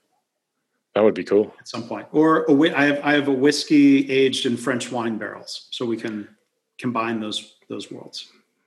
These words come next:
Speaker 1: That sounds very good. Yeah. It's making me thirsty.
Speaker 2: Yeah. <laughs> Well, Cliff, thank you for spending, uh, your Saturday night.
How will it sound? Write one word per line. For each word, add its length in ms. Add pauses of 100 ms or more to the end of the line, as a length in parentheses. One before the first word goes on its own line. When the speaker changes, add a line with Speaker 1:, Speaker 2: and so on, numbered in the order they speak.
(140)
Speaker 1:
That 240
sounds 280
very 200
good. 260 (640)
Yeah. 280 (420)
It's 120
making 240
me 60
thirsty. 420 (320)
Speaker 2:
Yeah. 160 (100)
<laughs> 800
Well, 120
Cliff, 300
thank 240
you 80
for 140
spending, 560
uh, 100
your 180
Saturday 500
night. 520